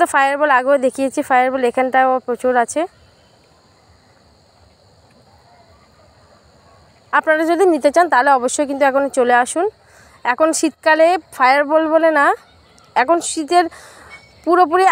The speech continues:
আগে যে চারা, আগে যেগুলো আপনাদেরকে আমি ভিডিও দিয়েছি, যেগুলোতে এখন ফুল হয়নি, সবগুলোতে কিন্তু ফুলের কুড়ি এসে গেছে, ফুল ফুটে গেছে already। গাঁদা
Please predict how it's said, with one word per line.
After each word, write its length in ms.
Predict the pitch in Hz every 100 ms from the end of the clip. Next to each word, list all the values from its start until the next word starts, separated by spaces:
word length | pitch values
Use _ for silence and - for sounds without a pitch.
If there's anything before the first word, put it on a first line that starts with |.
| 269
আগে 140 | 294 320
যে 80 | 302 311
চারা, 200 | 311 320 311 285 269
আগে 140 | 294 320 294
যেগুলো 240 | 302 330 339
আপনাদেরকে 360 | 294 294 330 330
আমি 100 | 311 285
ভিডিও 200 | 277 302 294
দিয়েছি, 240 | 302 - 262
যেগুলোতে 320 | 262 269 302 294
এখন 140 | 285 294
ফুল 160 | 277 277
হয়নি, 180 | 277 285 285
সবগুলোতে 420 | 254 233 277 285 294
কিন্তু 160 | 294 285 269
ফুলের 240 | - 277 269
কুড়ি 180 | 262 269 277
এসে 140 | 277 277
গেছে, 160 | 269 277
ফুল 140 | - 262 -
ফুটে 180 | 262 269
গেছে 160 | 277 254
already। 300 | 240 233 262 240
গাঁদা 220 | 214 233